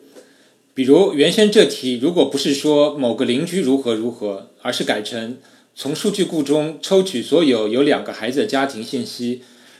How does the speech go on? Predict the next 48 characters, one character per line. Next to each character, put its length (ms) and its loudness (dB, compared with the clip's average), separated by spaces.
然 120 -2
后 200 6
取 220 -6
其 200 -6
中 240 0
男 160 -2
孩 180 0
数 200 -2
量 280 2
为 140 0
至 220 -6
少 180 -4
一 140 -6
个 160 -2
的 80 -2
组 180 -10
合， 360 -6
问 260 0
其 220 -8
中 240 0
两 260 2
个 180 0
孩 220 -2
子 160 0
都 100 -2
是 140 -4
男 180 -2
孩 140 -8
的 100 -4
家 200 -2
庭 240 -8
比 140 -8
例 140 -6
是 120 -12
多 180 0
少， 280 -8
相 160 0
信 120 2
这 100 2
道 160 4
题 220 -8
大 120 -2
家 120 0
都 100 0
能 140 -4
做 180 -2
对 180 -2
了。 100 -8